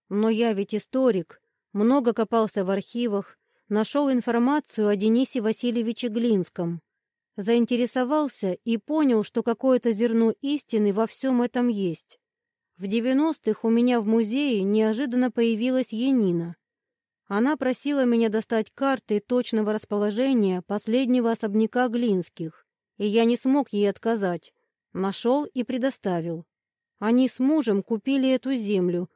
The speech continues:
как участок, и начали строить коттедж. Потом муж её умер, а она так и осталась жить в своём коттедже. Мы с ней не общались. Но два года назад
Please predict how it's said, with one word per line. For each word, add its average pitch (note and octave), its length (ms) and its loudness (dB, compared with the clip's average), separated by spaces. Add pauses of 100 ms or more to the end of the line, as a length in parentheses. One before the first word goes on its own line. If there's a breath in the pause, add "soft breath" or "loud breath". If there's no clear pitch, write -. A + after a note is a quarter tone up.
(100)
как A#3+ 200 -4
участок, G#3+ 720 -6 (300)
и A#3 120 -2
начали C4+ 400 0
строить A3+ 400 0
коттедж. F3 580 -6 (500)
Потом C4 400 0
муж A#3+ 360 2
её A#3 280 0
умер, G3+ 540 0 (440)
а G#3 220 0
она C4+ 220 2
так B3+ 260 -4
и B3+ 40 2
осталась A#3+ 540 -2
жить G3 280 -4
в - 40 -20
своём G#3+ 340 0
коттедже. F3 640 -2 (460)
Мы B3 220 0
с - 100 -8
ней C4 140 2
не C4+ 180 2
общались. F#3 760 -6 (480)
Но B3 240 2
два C#4 300 0
года A#3 360 2
назад A3+ 580 0